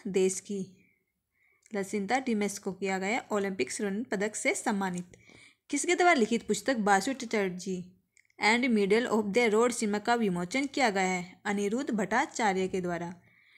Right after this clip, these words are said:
किस राज्य सरकार ने पथश्री रास्ताश्री परियोजना का शुभारंभ किया है? पश्चिम बंगाल राज्य सरकार ने किया है। अब हम देखते हैं फ्रेंड्स, हमारी आज की करंट अफेयर। हमारा फर्स्ट क्वेश्चन है,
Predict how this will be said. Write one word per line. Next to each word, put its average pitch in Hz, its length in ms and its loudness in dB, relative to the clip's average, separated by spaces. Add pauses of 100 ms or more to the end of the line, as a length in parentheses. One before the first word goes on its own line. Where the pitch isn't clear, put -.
(240)
किस 370 200 6
राज्य 214 280 4
सरकार 302 380 6
ने 330 200 2
पथश्री 302 920 -2
रास्ताश्री 277 580 0
परियोजना 302 380 0
का 302 160 2
शुभारंभ 214 600 2
किया 269 160 0
है? 269 220 0 (600)
पश्चिम 233 380 0
बंगाल 202 340 2 (120)
राज्य 240 220 2
सरकार 202 320 -2
ने 185 120 -2
किया 180 180 -6
है। 175 200 -8 (1800)
अब 208 140 -2
हम 220 120 0
देखते 247 300 0
हैं 294 120 2
फ्रेंड्स, 311 400 -4
हमारी 190 280 0
आज 190 200 2
की 262 80 -2
करंट 302 280 -2
अफेयर। 370 320 -2 (320)
हमारा 190 280 -4
फर्स्ट 220 300 -2
क्वेश्चन 339 280 0
है, 403 100 -4